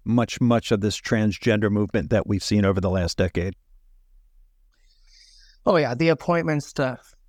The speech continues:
Speaker 2: cabinet positions and stuff were just <laughs> not, not great. And I, but, uh, one thing I would say, though, in Washington, D C,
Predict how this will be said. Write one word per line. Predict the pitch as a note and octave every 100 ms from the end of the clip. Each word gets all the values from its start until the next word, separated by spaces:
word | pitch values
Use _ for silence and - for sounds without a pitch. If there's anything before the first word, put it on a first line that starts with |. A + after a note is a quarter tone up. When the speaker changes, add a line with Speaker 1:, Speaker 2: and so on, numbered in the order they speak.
| _ _ _
Speaker 2:
cabinet | E3 C#3+ C3 A#2+ A#2
positions | A#2 A2+ A2+ - A2 G2+
and | F#2+
stuff | - A#2+ G#2 -
were | G#2
just | G#2+ G2 - - _ _ _ _ -
<laughs> | - - _
not, | C3+ C3 A#2 - _ _ _ -
not | D3+ D3 D3+
great. | C#3+ D3 B2 - -
And | F#3 E3+
I, | F3 -
but, | E3 G#3+
uh, | G3 _ _ _ -
one | E3+ F#3 F#3+
thing | F#3+ E3
I | D3+
would | D3 E3
say, | - E3+ D#3+
though, | E3 E3 E3 _ _ _ -
in | F3 D#3+
Washington, | E3 D#3+ F3+ D#3 F3 D#3+
D | D#3 D#3
C, | - D#3 D3+ D#3